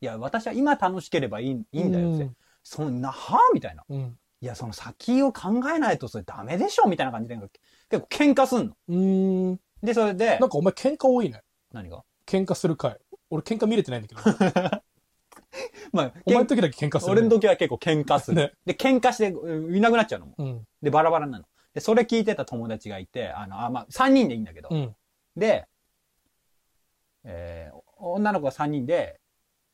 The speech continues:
Speaker 1: で、二人いなくなっても、その、杉咲花と、その、喧嘩してた相手と、
Speaker 2: うん。
Speaker 1: で、もう、もう一人いて、
Speaker 2: うん。
Speaker 1: この人が、なんか、聞いてた男の子に対して、「全部聞いてたでしょ？どう思う？」みたいなことを言ってんの。
Speaker 2: うん。
Speaker 1: で、これが、まあ、佃ね。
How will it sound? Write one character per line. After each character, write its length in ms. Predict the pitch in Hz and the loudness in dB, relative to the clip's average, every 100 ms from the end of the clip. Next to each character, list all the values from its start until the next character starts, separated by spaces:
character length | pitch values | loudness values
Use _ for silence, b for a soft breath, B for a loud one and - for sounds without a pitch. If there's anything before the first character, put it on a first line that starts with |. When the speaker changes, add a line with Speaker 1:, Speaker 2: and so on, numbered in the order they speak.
| - | -6
Speaker 1:
で、 120 | 156 | -6
二 200 | - 196 | 2 2
人 100 | 190 | 4
い 40 | |
な 100 | 185 | 2
く 80 | 185 | 2
な 80 | 185 | 0
っ 80 | - | -2
て 80 | 107 | -8
も、 140 | 98 | -12
そ 140 | - | -14
の、 100 | 110 | -14
杉 220 | 110 143 131 | -6 -4 -4
咲 160 | - | -4
花 160 | 117 104 | -6 -6
と、 320 | 120 95 78 | -8 -8 -12
そ 120 | - 101 | -14 -14
の、 220 | 87 - _ | -14 -18 _
喧 140 | 160 135 | -4 -4
嘩 100 | - | -4
し 40 | |
て 60 | 110 | -6
た 80 | |
相 140 | 104 113 | -6 -6
手 80 | 110 | 0
と、 180 | 165 185 | 2 4
Speaker 2:
う 40 | |
ん。 200 | 165 120 _ _ _ _ _ _ _ _ _ _ _ - | 2 -2 _ _ _ _ _ _ _ _ _ _ _ -4
Speaker 1:
で、 80 | 190 | 2
も 160 | 226 | 4
う、 80 | 220 | 4
も 100 | 208 | 4
う 20 | 214 | 4
一 40 | 190 | 2
人 80 | 104 | 0
い 60 | |
て、 220 | - 80 - | -6 -12 -4
Speaker 2:
う 100 | 160 | -4
ん。 20 | 127 | 0
Speaker 1:
こ 80 | |
の 60 | 220 | 0
人 120 | 156 | 0
が、 260 | 139 147 - _ _ _ - | 2 2 0 _ _ _ -14
な 80 | 139 | -10
ん 40 | |
か、 120 | 110 _ | -10 _
聞 100 | - | 0
い 60 | 226 | 4
て 80 | 233 | 4
た 80 | 139 | 2
男 340 | 147 180 185 | 2 2 0
の 80 | 123 | -4
子 80 | 95 | -10
に 60 | |
対 80 | 87 | -16
し 60 | - | -16
て、 80 | 78 | -8
「全 160 | 151 | -6
部 60 | 104 | -6
聞 140 | - | -6
い 40 | 135 | -4
て 100 | 196 | -2
た 100 | 117 | -2
で 80 | |
し 80 | - | -4
ょ？ 80 | 87 | -12
ど 100 | 131 | 0
う 40 | |
思 240 | 196 180 92 | 2 2 0
う？」 60 | 92 | -10
み 80 | |
た 80 | 110 | -12
い 20 | |
な 60 | 95 | -14
こ 100 | 104 | -12
と 80 | 202 | -4
を 20 | |
言 160 | 180 175 | -2 0
っ 20 | |
て 80 | 165 | -2
ん 60 | |
の。 60 | 147 | -6
Speaker 2:
う 20 | |
ん。 60 | 123 _ _ _ | -12 _ _ _
Speaker 1:
で、 80 | 190 | -6
こ 200 | - 226 | 0 4
れ 160 | 285 302 | 6 6
が、 340 | 311 269 - _ _ _ _ _ _ _ _ | 6 4 2 _ _ _ _ _ _ _ _
ま 100 | 185 | -6
あ、 80 | - _ - | -6 _ -16
佃 500 | - - 214 180 165 | -12 2 4 4 2
ね。 140 | 196 | -4